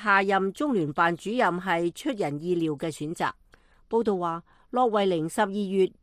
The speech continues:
已經到六十五歲嘅退休年齡。喺十二月二十八號被任命為通常為退休官員保留嘅全國人大財經委員會副主任委員職位。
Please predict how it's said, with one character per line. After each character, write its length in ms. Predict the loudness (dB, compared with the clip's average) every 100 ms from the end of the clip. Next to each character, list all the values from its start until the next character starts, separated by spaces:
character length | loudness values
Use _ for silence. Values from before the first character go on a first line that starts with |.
| -10
已 180 | -6
經 200 | 2 2
到 220 | 2 0 0
六 140 | -2
十 140 | -2 -2
五 180 | 0 -2
歲 180 | -2 -2
嘅 140 | -4
退 220 | -4 0
休 180 | 2 0
年 160 | 0 -6
齡。 220 | -8 -10 -18 _ _ _ _ -4
喺 240 | -2 0
十 80 | 0
二 60 | -2
月 400 | -2 -2 -2 -4
二 100 | -8
十 160 | -4 -2
八 160 | 2 2
號 260 | 2 0 0
被 260 | 0 0
任 200 | 2 2
命 340 | 0 0 -2 -2
為 280 | -4 -6
通 220 | -4 -2 -2
常 380 | -2 -4 -6 -6
為 300 | -2 0 -2
退 260 | -4 -2 2
休 160 | 2
官 260 | 2 -2 -2
員 300 | -2 -4 -8
保 200 | -4 0
留 200 | 0 0
嘅 220 | -2 -4
全 320 | -4 -8 -8 -2
國 180 | -2
人 220 | -2 -4 -4
大 220 | -2 -2
財 260 | -2 -2
經 240 | -2 -2 0
委 160 | 2
員 260 | 2 2 0
會 200 | 0 -2
副 200 | -2 -4
主 160 | -4 -2
任 360 | 0 0 -2 -6
委 140 | -6 -4
員 240 | -4 -6
職 160 | -6 -6
位。 280 | -6 -6 -10